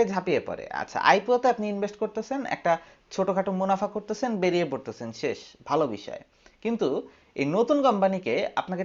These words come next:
টেস্ট করতে হবে, আপনি শুরুতে ইনভেস্ট করতে পারবেন না। ওয়ারেন বাফেট কখনো আইপিওতে ইনভেস্ট করে না। কেন করে না? উনি একটা চমৎকার কথা বলেছেন।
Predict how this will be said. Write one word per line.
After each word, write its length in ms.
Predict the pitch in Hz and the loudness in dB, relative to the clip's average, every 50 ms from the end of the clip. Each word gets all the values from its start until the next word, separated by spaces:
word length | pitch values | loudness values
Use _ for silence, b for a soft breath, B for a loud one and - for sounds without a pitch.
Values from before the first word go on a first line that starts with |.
| 185 - | 0 2
টেস্ট 220 | 220 214 208 208 - - | 2 2 2 0 -2 -4
করতে 220 | 214 208 - 160 123 | -4 -2 -2 -4 -4
হবে, 180 | 110 92 - 73 - - - - 135 | -4 -6 -6 -10 -12 -12 -8 -6 -6
আপনি 180 | - - 165 175 214 - - | -6 -4 -6 -6 -6 -6 -4
শুরুতে 280 | 180 175 175 175 - 220 226 | -2 -2 -2 -2 -2 -2 -2
ইনভেস্ট 220 | 214 202 185 190 - | -2 -2 -4 -4 -6
করতে 160 | 175 - - - 127 | -8 -8 -4 -2 0
পারবেন 240 | 107 98 92 90 90 | 0 0 -2 -6 -6
না। 40 | 82 95 | -4 2
ওয়ারেন 240 | 127 143 160 190 208 208 | 2 4 4 2 2 0
বাফেট 200 | 226 220 254 - - | 0 0 0 0 -2
কখনো 200 | 185 175 175 170 170 165 | -2 -2 0 2 2 2
আইপিওতে 300 | 175 175 - 175 175 170 151 | 2 0 -4 -6 -6 -6 -6
ইনভেস্ট 220 | 127 107 - - - | -6 -8 -10 -8 -6
করে 140 | - 95 90 - | -6 -6 -4 -6
না। 40 | - - b b b b b _ | -12 -14 b b b b b _
কেন 160 | - 175 180 202 208 214 | 2 4 4 4 4 4
করে 140 | 233 226 226 247 | 4 4 4 2
না? 40 | 233 208 | 0 0
উনি 80 | 185 180 175 | 0 0 -2
একটা 120 | 180 - 175 - | -4 -4 -6 -6
চমৎকার 360 | 208 208 208 - - 196 160 - | -6 -6 -4 0 0 2 2 2
কথা 140 | 110 110 101 92 | 0 -2 -4 -8
বলেছেন। 300 | - - - - - | -8 -10 -14 -16 -18